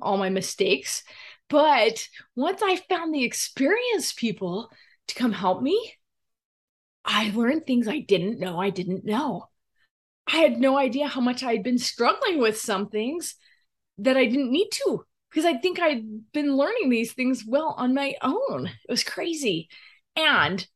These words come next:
I also didn't know how much faster I could have learned these things with someone to show me the ropes. And so that is actually why I started the Hero's Journey membership. It's because I wanted a place where you could go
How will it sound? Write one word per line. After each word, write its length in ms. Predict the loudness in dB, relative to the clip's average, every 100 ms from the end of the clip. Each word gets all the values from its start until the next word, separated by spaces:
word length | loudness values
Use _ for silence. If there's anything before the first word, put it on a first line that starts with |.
| 0
I 80 | 2
also 240 | 2 0
didn't 240 | -2 -2 0
know 140 | -2
how 140 | -2
much 240 | -4 -6 -12 _
faster 380 | 0 2 2 2
I 60 | 2
could 160 | 2
have 120 | -2 -2
learned 200 | -4 -4
these 160 | -4
things 320 | -4 -2 -2
with 120 | -2 -4
someone 440 | -4 -2 0 0
to 120 | 0
show 280 | -4 -2 -2
me 260 | -2 -6 -8
the 100 | -4
ropes. 500 | -2 -2 -6 -10 -12 -18 _ _ -14 -14 -12 -2
And 140 | 0
so 340 | 4 4 4 4
that 220 | 2 4
is 180 | 2 2
actually 340 | 0 0 -6
why 360 | -2 0 0 -2
I 100 | -6
started 560 | -6 -6 0 0 0 -2
the 80 | -4
Hero's 220 | -2 -4
Journey 260 | -4 -4
membership. 540 | -2 -2 -2 -4 -4 -8 _ -20 -20 -20 -4
It's 160 | -4
because 480 | -2 -4 0 2 2 2
I 80 | 0
wanted 320 | 0 0 0
a 60 | -2
place 440 | -2 -2 -2 -4
where 360 | -4 -2 -2 -6 -20 _
you 300 | -8 4 4
could 180 | 4 -4
go 240 | -8 -8